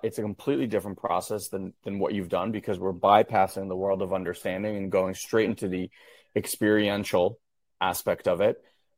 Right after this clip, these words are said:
uh, what we call gnosis, like, the actual experience of something.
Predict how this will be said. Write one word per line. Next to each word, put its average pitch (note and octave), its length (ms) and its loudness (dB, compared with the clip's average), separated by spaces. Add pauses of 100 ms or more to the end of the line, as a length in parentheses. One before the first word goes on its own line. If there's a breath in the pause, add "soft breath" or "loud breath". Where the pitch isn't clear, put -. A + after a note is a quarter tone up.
uh, F#2 300 4
what G2 260 2
we G#2+ 100 0
call G2 220 6
gnosis, G2 720 0
like, F2+ 220 -2
the A2+ 100 0 (100)
actual G2 720 0
experience G#2 1000 -2
of G2 200 -2
something. F2+ 540 -8